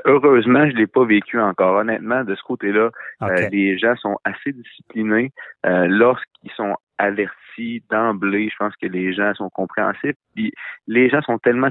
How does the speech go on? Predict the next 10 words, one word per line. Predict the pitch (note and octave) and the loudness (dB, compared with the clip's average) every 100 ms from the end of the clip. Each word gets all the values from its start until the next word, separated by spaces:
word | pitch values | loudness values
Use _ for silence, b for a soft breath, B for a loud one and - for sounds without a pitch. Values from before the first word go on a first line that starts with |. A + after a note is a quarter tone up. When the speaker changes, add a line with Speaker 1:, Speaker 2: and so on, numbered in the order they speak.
| - | 0
Speaker 1:
contents | A2+ - C3 | -2 0 -2
de | B2 | -4
pouvoir | G2 G#2 G#2+ - | -2 2 2 2
enfin | A#2+ A#2+ - C#3 | -2 -2 -4 -6
manger | C3+ A#2 G2+ | -4 -6 -6
au | A2 | -6
restaurant | G2+ - G2+ G2 A#2+ - B | -6 -4 -4 -4 -6 -8 B
Speaker 2:
Ok. | A#2 G2+ | -6 -2
Speaker 1:
que | G#2+ A2+ B2+ | -2 -2 -2
entre | E3+ F#3 | -2 -4